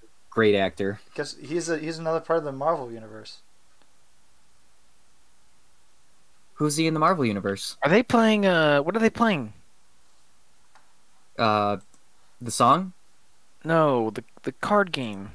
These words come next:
Speaker 1: Probably
Speaker 3: Oh,
Speaker 1: is
Speaker 3: there he
Speaker 1: Victor.
Speaker 3: is.
Speaker 1: There's Sammy.
Speaker 3: Samuel L, baby.
Speaker 2: Agent Carter
Speaker 3: How
Speaker 2: got
Speaker 3: many staple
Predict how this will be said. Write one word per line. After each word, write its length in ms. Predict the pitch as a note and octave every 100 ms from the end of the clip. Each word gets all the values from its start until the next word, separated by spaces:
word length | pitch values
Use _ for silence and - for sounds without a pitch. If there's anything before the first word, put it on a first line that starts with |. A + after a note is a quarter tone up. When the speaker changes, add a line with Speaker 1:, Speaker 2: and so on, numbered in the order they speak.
| - - - - - - - - - - - - - - - - - -
Speaker 1:
Probably 320 | A#2+ B2 C#3
Speaker 3:
Oh, 20 | D3
Speaker 1:
is 40 |
Speaker 3:
there 180 | C#3+ D3
he 80 | D3
Speaker 1:
Victor. 500 | E3 E3 D#3+ D#3 C#3+
Speaker 3:
is. 520 | C3+ - - - - - - -
Speaker 1:
There's 180 | G#2 -
Sammy. 540 | - B2+ C3 B2+ A#2 - - - C#3 - - - - - - - - - - -
Speaker 3:
Samuel 800 | - - - B2 G2+ C3 C3+ B2
L, 220 | B2 A#2
baby. 560 | G#2 G2 F#2+ A2 B2 B2+ - - - - - - - - - - - - -
Speaker 2:
Agent 240 | D#3 C3+ B2
Carter 240 | B2 A#2
Speaker 3:
How 100 | B2
Speaker 2:
got 40 | C3
Speaker 3:
many 160 | B2
staple 1120 | - - - - - A#2+ B2+ C3 B2 A#2+ B2